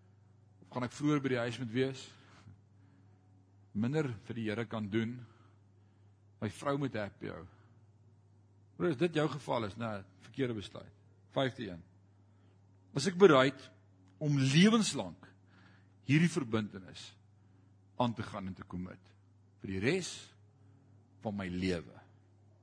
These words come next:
Nou kom ek, kom, kom ek gee jou gou 'n geheim. Jy het nie 'n idee hoe lank is lewenslank.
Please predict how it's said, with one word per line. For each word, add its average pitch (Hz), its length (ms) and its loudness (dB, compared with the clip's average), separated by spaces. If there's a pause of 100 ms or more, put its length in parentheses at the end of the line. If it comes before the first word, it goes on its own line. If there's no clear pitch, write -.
(2500)
Nou 120 160 -8
kom 147 160 -2
ek, - 100 -10 (2500)
kom, 139 160 -8 (160)
kom 139 160 -6
ek - 80 -18
gee 131 140 -2
jou 117 100 -6
gou 117 180 -6
'n 101 140 -12
geheim. - 280 -16 (2250)
Jy 120 220 0
het 160 160 -2
nie 170 180 0
'n 127 300 -6
idee 107 360 0
hoe 98 120 -6
lank 101 220 -6
is 90 140 -12
lewenslank. 95 720 -10